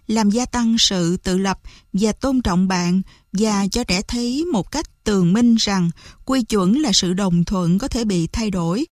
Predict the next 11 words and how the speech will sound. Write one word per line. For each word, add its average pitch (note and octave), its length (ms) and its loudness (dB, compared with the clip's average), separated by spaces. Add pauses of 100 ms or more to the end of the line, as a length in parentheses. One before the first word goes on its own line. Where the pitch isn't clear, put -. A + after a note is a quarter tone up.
(220)
với A3+ 380 2
sự G3 140 0
nhất G#3 340 0
trí A#3+ 280 0
của A#3+ 120 -4
những A3+ 220 2
người F#3 320 2
phải F#3+ 540 -4
tuân G3 240 2
thủ F3+ 300 -2
nó. B3 400 0